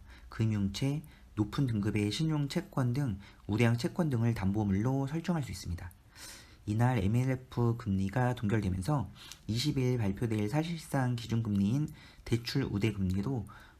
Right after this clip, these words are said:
음, 동결될 가능성이 커지고 있습니다. 엠엘에프 금리는 엘피알과 연동되기 때문에, 어, 통상 엠엘에프 금리가 동결되면 엘피알도 같은 방향으로 움직인다는 이유입니다.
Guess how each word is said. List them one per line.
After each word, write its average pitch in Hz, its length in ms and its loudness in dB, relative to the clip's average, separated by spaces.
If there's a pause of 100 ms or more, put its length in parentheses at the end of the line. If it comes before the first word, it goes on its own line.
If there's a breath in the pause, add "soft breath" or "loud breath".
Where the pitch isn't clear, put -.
음, 98 240 2
동결될 123 540 2
가능성이 104 420 0
커지고 170 340 -4
있습니다. 90 400 -6 (480 loud breath)
엠엘에프 135 640 0
금리는 117 520 2
엘피알과 104 960 0
연동되기 110 500 0
때문에, 123 480 -2 (400 loud breath)
어, 95 140 -2
통상 160 440 0
엠엘에프 113 800 0
금리가 104 380 0
동결되면 101 640 0 (380 loud breath)
엘피알도 120 760 2
같은 127 280 -2
방향으로 113 460 2
움직인다는 104 800 0
이유입니다. 92 560 -4